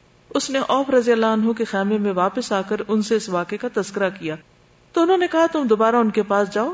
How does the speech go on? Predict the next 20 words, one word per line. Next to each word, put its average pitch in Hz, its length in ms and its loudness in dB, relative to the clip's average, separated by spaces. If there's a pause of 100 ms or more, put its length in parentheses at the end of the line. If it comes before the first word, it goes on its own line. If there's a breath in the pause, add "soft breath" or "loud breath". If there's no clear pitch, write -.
تاکہ 220 220 -2
تمہیں 202 220 -4
سامان 180 400 -2
مل 165 180 -6
جائے۔" 151 180 -8 (1200)
وہ 185 100 -2
دوبارہ 190 300 0 (100)
خالد 220 220 2
بن 208 200 0
ولید 202 260 -2
کے 208 60 -2
پاس 185 300 -4
گئے، 208 120 -4 (360)
انہوں 226 180 4
نے 226 60 4
پھر 269 180 0
انکار 190 340 2
کیا۔ 170 260 -4 (440)
اس - 180 -4
پر 311 120 0